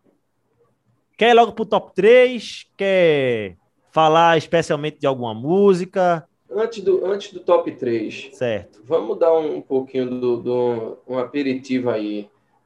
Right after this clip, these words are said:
Speaker 2: do, do medley principal desse, desse álbum. Eu acho que é, não tem como,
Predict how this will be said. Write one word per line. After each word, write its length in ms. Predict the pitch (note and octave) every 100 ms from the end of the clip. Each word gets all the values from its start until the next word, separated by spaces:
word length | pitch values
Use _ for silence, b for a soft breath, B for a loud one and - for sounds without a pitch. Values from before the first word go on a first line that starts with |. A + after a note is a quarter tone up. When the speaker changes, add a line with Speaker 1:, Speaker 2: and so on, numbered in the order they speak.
| _ C3
Speaker 2:
do, 560 | C#3+ C#3+ C#3+ C3 A#2+
do 140 | B2+ C#3
medley 600 | C3 C3+ C#3 C#3 C3 C3+ _ _
principal 840 | D3+ D#3+ - - - B2 B2+ B2 _ -
desse, 920 | A#2 - - A2 G#2+ F#2+ - G2+ _ _ _
desse 320 | A#2 A#2 -
álbum. 320 | G#2+ C3 B2
Eu 100 | A#2+
acho 220 | B2 -
que 60 | -
é, 60 | C3+
não 120 | B2+
tem 140 | D3+
como, 360 | - - B2+